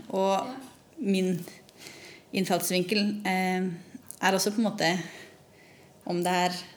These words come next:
Speaker 1: nok sol til å tjene inn. For så lenge man f-, får tjent inn kostnadene,
Speaker 2: Mm.
Speaker 1: så er all fornybar energi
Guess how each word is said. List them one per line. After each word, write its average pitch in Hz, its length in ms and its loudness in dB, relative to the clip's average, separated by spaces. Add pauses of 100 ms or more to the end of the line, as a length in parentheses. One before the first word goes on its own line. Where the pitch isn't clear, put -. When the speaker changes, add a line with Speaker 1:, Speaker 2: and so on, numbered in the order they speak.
(120)
Speaker 1:
nok 185 320 -2
sol 196 320 0 (140)
til 170 240 -2
å - 100 -8
tjene 165 300 0
inn. 214 160 2 (520)
For 196 180 0 (120)
så 202 160 0
lenge 185 360 2 (140)
man 190 220 0
f-, - 200 -6 (240)
får - 240 -4
tjent 175 360 2
inn 190 300 0 (240)
kostnadene, 208 500 0 (260)
Speaker 2:
Mm. 214 240 -6 (120)
Speaker 1:
så - 180 2
er 175 400 4
all 151 160 0
fornybar 160 400 0
energi 165 540 0